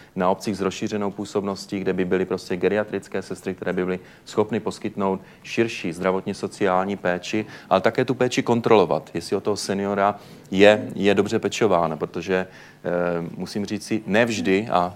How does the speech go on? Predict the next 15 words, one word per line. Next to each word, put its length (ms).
vím 280
to 100
mimo 260
jiné 300
i 260
díky 420
spolupráci 580
s 60
panem 260
Lormanem 680
a, 260
a 300
s, 320
eh, 160
dalšími, 580